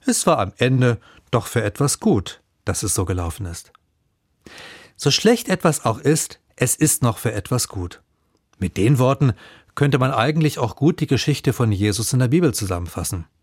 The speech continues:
Dort sieht es eigentlich ähnlich aus. Es ist wirklich eine schlimme Geschichte. Jedenfalls ist sie schrecklich ausgegangen. Sie haben Jesus in Jerusalem hingerichtet. Dabei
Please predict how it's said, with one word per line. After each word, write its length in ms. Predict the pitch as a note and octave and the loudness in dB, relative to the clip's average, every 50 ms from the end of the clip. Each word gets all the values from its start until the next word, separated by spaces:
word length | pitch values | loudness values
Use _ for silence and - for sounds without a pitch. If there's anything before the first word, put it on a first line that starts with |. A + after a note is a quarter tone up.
| _ _ _ _ - | _ _ _ _ 0
Dort 280 | B2 D#3+ A#2 - - - - - - - | 0 0 0 -2 -4 -10 -20 -20 -18 -6
sieht 180 | - - - G#3 | -2 0 2 2
es 220 | F3 - - - | 0 0 -2 -4
eigentlich 540 | G2 G2 G#2 G#2 A#2+ B2 D3+ D3 - - - | -2 -2 0 0 0 0 0 0 -2 -2 -2
ähnlich 380 | G#2 A2+ A#2 G#2 F#2+ - - | 0 2 2 2 0 -2 -4
aus. 320 | G#2 E2+ E2+ E2+ - - - - _ _ _ _ _ _ _ _ _ _ _ _ | -6 -8 -8 -8 -8 -8 -10 -12 _ _ _ _ _ _ _ _ _ _ _ _
Es 160 | - - E2+ G#2+ | -8 -4 -4 -2
ist 200 | F#2 - - - | -2 -2 0 0
wirklich 340 | C#3+ - - G#2+ G2 - | 0 0 0 -2 -4 -2
eine 220 | - G#2 G2+ F2+ E2+ | -2 0 0 0 0
schlimme 400 | - - - B2+ D3 D#3 A#2+ F#2+ | -2 0 2 2 4 4 2 0
Geschichte. 500 | - F2+ - - F2+ D#2+ - - D#2+ D#2 - _ _ _ _ _ _ _ _ _ - | 0 -4 -4 -4 -6 -6 -8 -10 -12 -12 -14 _ _ _ _ _ _ _ _ _ -2
Jedenfalls 640 | G2+ G#2 G2 F#2 F2 - G#2 F#2+ F2+ F#2 - - - - - - - | 0 0 0 0 -2 -2 -2 -2 -2 -2 -4 -8 -16 -20 -20 -6 -2
ist 180 | C3 A#2+ - | 0 0 0
sie 120 | - A#2 G2+ | 0 0 -2
schrecklich 520 | - - - D3 D3+ - - G2 - - | -2 0 0 -2 -2 -2 -4 -6 -4 -2
ausgegangen. 600 | G2+ B2 E3 - - B2 G2 G2+ F#2+ F#2 F#2+ F2+ - - - - - | 0 0 0 0 0 -2 -2 0 0 -2 -2 -4 -6 -10 -16 -10 -4
Sie 160 | - A#2+ A2 | 0 0 2
haben 220 | A2+ A#2 A2 A2 A2 | 2 2 2 0 0
Jesus 480 | F#2+ F#2+ A2+ C3 C3 C#3 C3+ A#2+ - | 2 2 2 2 4 2 2 2 0
in 140 | - B2 A#2+ | 0 0 0
Jerusalem 460 | A2 A#2+ G#2 A2+ G#2+ G#2+ G2+ G#2 G#2 | 2 2 2 2 2 2 2 2 2
hingerichtet. 720 | G2 C#3 E3+ D#3 A2 F2 - E2 D#2 - - - - - - _ _ _ _ _ _ _ _ | 2 2 2 2 0 -2 -4 -6 -8 -8 -10 -12 -14 -14 -20 _ _ _ _ _ _ _ _
Dabei 440 | - G2 E2 - F2+ F2+ F#2 G#2 G2 | -6 -6 -4 -4 -2 0 0 0 -2